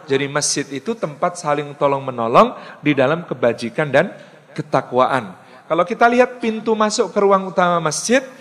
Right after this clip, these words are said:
itu pas di depan di mana para qadhi dulu mengadakan mahkamah pengadilan Surambi.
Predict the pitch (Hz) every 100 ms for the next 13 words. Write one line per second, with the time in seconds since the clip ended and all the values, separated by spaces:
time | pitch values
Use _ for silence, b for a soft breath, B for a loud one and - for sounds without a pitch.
0 | B B - 180 226 226 - - 262 269
1 | - - 156 160 - 220 240 196 156 165
2 | 214 190 170 202 277 - - - 190 185
3 | 160 220 262 214 170 214 269 320 - -
4 | 190 175 156 143 196 190 185 185 180 -
5 | - 170 190 214 - - - 175 165 160
6 | 147 156 175 175 202 190 190 185 165 196
7 | 202